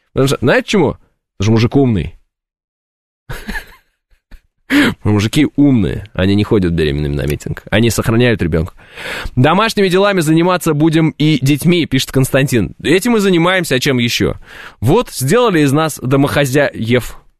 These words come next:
Домохозяев? На PlayStation можно доминировать. Да, Кэнди Бум, а чем ещё? Я так и делаю, я так и делаю. Вот щас я, значит, японский самурай.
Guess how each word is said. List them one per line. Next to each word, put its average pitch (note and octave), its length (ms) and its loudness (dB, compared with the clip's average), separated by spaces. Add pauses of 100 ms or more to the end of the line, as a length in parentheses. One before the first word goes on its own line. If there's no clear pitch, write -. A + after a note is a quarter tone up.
(160)
Домохозяев? B2 680 0 (500)
На C3+ 140 4
PlayStation G#3 680 0
можно F3+ 260 0
доминировать. D#3+ 560 2
Да, E4 240 2
Кэнди B3+ 300 0
Бум, A#3 240 2
а G#3 80 0
чем C#4 180 0
ещё? G3+ 260 0
Я F#3 280 2
так C#4 200 -2
и B3+ 120 0
делаю, A#3+ 440 0
я D3+ 160 2
так F#3 200 -2
и - 20 2
делаю. D#3 400 2
Вот D3 140 0
щас A#3 320 -2
я, G3+ 180 2
значит, E3+ 320 -4
японский F#3+ 400 0
самурай. A#2 540 0